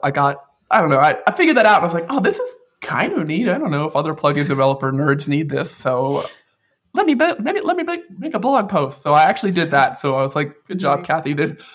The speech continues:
Speaker 1: there's your one blog post for twenty twenty-three." <laughs>
Speaker 2: You can make it two. We'll, we'll, let's shoot for two. Doubling it. Yeah.
Speaker 1: D-,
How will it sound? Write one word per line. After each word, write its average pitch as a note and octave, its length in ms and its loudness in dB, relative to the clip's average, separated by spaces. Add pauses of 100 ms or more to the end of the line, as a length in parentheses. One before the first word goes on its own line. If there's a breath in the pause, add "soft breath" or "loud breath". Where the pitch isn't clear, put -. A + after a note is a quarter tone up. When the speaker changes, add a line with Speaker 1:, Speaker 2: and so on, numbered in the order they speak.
(100)
Speaker 1:
there's G#3 180 0
your F#3 100 2
one D#3 220 2
blog D3 260 2
post C#3+ 200 -2
for C3+ 80 -6
twenty - 260 -4
twenty-three." D3 720 -4 (160)
<laughs> A3 100 4 (1800 loud breath)
Speaker 2:
You G#3+ 100 0
can E4 160 2
make D4 140 2
it A#3 100 -4
two. A3+ 320 0
We'll, A3+ 160 2
we'll, E3+ 160 -10
let's A3+ 120 -6
shoot A3+ 200 -6
for G#3+ 80 -8
two. E3 340 -4 (840 soft breath)
Doubling D#3+ 460 2 (100)
it. - 120 -10
Yeah. C#3+ 300 -6 (460 loud breath)
Speaker 1:
D-, - 80 2